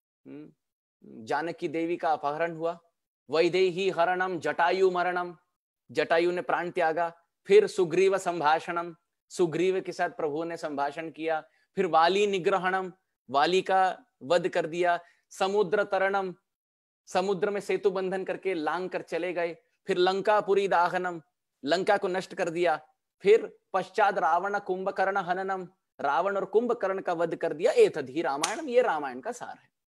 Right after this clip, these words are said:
एक श्लोक में। परंतु प्रभु राम ने इतना कुछ किया हमारे मन को मोहित करने के लिए।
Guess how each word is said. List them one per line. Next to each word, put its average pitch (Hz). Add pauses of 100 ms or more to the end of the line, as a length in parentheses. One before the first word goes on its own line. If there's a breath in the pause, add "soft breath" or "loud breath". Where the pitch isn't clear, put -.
(120)
एक 175
श्लोक -
में। - (1120)
परंतु 147 (640)
प्रभु 180
राम 156
ने 240
इतना 147
कुछ -
किया 127 (320)
हमारे 151
मन 151
को 147
मोहित 131
करने 110
के 107
लिए। 101